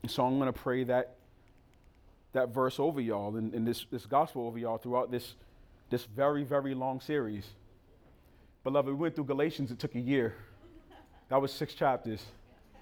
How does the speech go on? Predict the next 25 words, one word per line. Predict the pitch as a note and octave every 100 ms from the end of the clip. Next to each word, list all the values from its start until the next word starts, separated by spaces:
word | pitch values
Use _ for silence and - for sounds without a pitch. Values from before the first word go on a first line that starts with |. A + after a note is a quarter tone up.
| - - - - - - -
I'm | A#2+
sorry. | C#3 A#2+ A2+ A2+ - - - - - - - - - - - -
We're | C3
gonna | C#3 C#3+
be | C#3
in | C#3
John | C3 D3 B2+
for | C3
a | A#2+
little | A#2
bit, | G#2 G2+
beloved. | G2 F#2+ D#2+ D2 - - - - - - - - - - - - - - - - - - -
Let's | D3
look | F#3
at | D#3
the | C3
beginning | B2 C3 A#2 A2 - - - - - - - - - -
of | A#2+ A2
verse | B2
thirty-one. | - A#2+ A2 G#2 G2+ F#2 - - - - - - - - - - - -
"But | D3+ C#3
these | F#3 G#3 -
things | G3+ G3 D#3+
were | E3
written | E3 A#2+ G#2+